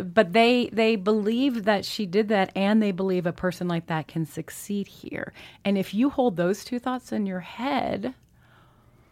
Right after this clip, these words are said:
well, no wonder you,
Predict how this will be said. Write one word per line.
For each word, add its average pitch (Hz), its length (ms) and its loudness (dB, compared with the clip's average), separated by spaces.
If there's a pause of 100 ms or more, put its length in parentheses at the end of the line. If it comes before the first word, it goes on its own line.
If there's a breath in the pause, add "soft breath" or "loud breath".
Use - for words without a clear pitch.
(400 soft breath)
well, 196 500 4
no 190 240 4
wonder 208 520 2
you, 170 880 -2